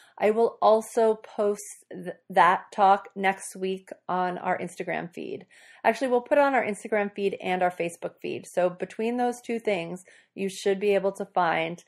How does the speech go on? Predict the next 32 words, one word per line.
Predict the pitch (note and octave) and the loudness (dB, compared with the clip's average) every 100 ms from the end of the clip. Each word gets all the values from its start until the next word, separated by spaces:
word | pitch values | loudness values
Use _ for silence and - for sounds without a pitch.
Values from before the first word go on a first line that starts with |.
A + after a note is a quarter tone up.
| _ _ - | _ _ -8
info | G3 F#3+ F#3+ | -6 0 2
on | F3 F3 | 2 0
these | F3+ - | -8 -6
talks. | - A3 A3+ - - | 6 6 6 -2 -10
And | G3 F#3+ | -6 -6
if | F#3+ | -6
you | G3 F#3 - | -8 -8 -14
show | - - A3+ A#3+ | -18 0 4 6
up, | B3+ B3+ - | 4 2 0
I | G#3 | 2
would | G3+ F#3+ | 2 -2
love | G3 G3+ G3+ G3+ - | -4 4 4 4 -4
to | G3+ | -6
know | F#3+ | -2
you're | F#3+ F#3 | 0 0
there. | E3 E3+ | 0 -2
So | - F3 E3+ | -4 -10 -10
do, | - A3 | -10 -8
do, | A3 | -6
do | G#3 F#3+ | -6 -6
make | F3 F3 | -6 -10
sure | - F3 F3 | -4 -2 -2
to | - | -4
introduce | F3 F3 E3 - | -12 -10 -12 -10
yourself | - - - | -10 -8 -10
to | - | -12
me | - - _ - - _ - | -14 -16 _ -20 -20 _ 0
after | G3+ - F3+ | 0 2 -6
the | - | -4
talk. | F3+ - _ _ _ _ - _ _ - | -6 -6 _ _ _ _ -20 _ _ 6
All | A3+ | 6
right, | G3 | 6